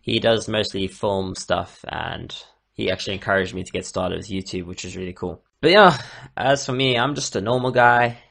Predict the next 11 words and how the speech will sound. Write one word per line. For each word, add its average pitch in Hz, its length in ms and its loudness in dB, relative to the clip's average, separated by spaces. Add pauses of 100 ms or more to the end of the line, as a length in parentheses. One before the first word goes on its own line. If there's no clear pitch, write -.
(480)
teaching 127 320 -4
people 117 280 -2
how 110 140 4
to 110 100 2
do 113 140 -2
the 107 120 -4
stuff - 380 -2
that 98 120 0
I 101 160 4
learn 101 680 0 (160)
myself. - 720 -6